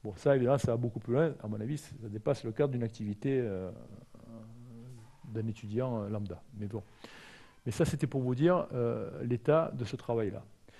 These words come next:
Alors, ce travail-là, c'est ce travail-là qui a été appliqué sur la publication de Ebos que j'ai montrée, puisque la publication de Ebos que j'ai montrée, on s'aperçoit que si on met un médicament pour bloquer l'évolution des métastases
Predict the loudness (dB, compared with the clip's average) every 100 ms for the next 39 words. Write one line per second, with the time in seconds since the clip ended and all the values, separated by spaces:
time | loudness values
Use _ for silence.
0 | -14 6 8 8 4 6 8 8 10 8
1 | 6 -10 -20 -20 -2 2 6 6 8 8
2 | 6 4 6 4 4 4 6 4 2 2
3 | 4 4 4 4 6 6 6 6 4 2
4 | 0 0 0 4 6 6 2 -14 -20 -20
5 | -14 -6 4 6 6 8 8 8 8 8
6 | 8 6 2 2 0 6 8 8 4 -6
7 | -18 -20 -20 -2 0 4 6 6 8 8
8 | 8 2 4 6 8 8 6 6 6 6
9 | 6 4 8 8 8 8 8 4 -6 -20
10 | -20 -20 -20 -20 -20 -20 -20 2 10 10
11 | 10 8 8 8 8 6 8 8 8 0